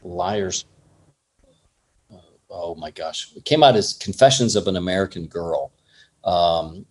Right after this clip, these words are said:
and, uh, it was originally called Lifers Picnic. So it was about these people in prison,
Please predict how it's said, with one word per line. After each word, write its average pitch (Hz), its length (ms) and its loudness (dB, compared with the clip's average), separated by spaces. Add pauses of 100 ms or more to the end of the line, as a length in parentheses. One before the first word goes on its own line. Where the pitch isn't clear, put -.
(160)
and, 87 460 -6 (120)
uh, 87 240 4
it 87 60 0
was 90 160 -4
originally 113 280 2
called 92 200 -2
Lifers 92 420 0
Picnic. - 680 -6
So 85 260 -2
it - 20 -2
was 87 120 -4
about 87 200 2
these 92 140 -8
people 110 320 2
in 87 100 -2
prison, 101 580 6